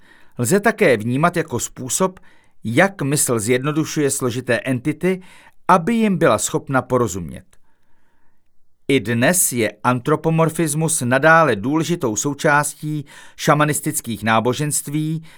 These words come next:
jako jsou taoismus a šintoismus.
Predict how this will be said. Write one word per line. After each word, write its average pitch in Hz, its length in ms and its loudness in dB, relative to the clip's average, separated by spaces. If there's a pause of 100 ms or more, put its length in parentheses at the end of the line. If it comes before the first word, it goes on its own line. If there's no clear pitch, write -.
(160)
jako 123 240 -2
jsou 95 340 -8 (320)
taoismus 143 880 2 (400)
a 120 160 2
šintoismus. 98 1000 -6